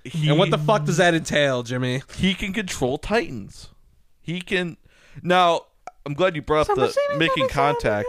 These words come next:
Speaker 1: 'cause I don't know if he has to make contact with something first to tell the Titans to go attack,
Speaker 2: Mm-hmm.
Speaker 1: or what if he could just automatically control 'em. 'Cause
Speaker 3: Yeah,
Speaker 1: you
Speaker 3: it
Speaker 1: could
Speaker 3: kinda just pops up. You're like,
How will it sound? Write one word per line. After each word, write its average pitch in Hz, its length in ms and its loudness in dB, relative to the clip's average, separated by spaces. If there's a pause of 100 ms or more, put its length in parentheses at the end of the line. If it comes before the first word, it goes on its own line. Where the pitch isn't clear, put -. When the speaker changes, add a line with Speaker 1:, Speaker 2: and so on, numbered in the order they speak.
Speaker 1:
'cause 123 100 -6
I 127 80 -2
don't 147 200 2
know 127 420 2 (1700)
if 165 160 0
he 165 140 -2
has 151 220 0
to 160 80 0
make 135 240 -2
contact 151 600 -2
with 165 120 -8
something 156 380 -4
first 127 500 -6
to 139 180 -6
tell 127 280 -4
the 151 140 -4
Titans - 540 -12
to 190 100 -10
go 190 220 -4
attack, 190 360 -8
Speaker 2:
Mm-hmm. 107 300 -12 (240)
Speaker 1:
or 127 480 2
what 107 420 -2
if 117 140 -6
he 120 80 -14
could 110 160 -18
just 104 240 -12
automatically 107 560 -6
control 107 360 -12
'em. - 60 -14
'Cause 240 140 -4
Speaker 3:
Yeah, 147 60 -6
Speaker 1:
you 151 40 -8
Speaker 3:
it - 40 -8
Speaker 1:
could - 80 -4
Speaker 3:
kinda 202 160 -2
just 165 200 -6
pops 147 380 -2
up. 156 160 -6
You're 139 120 -10
like, 127 200 -10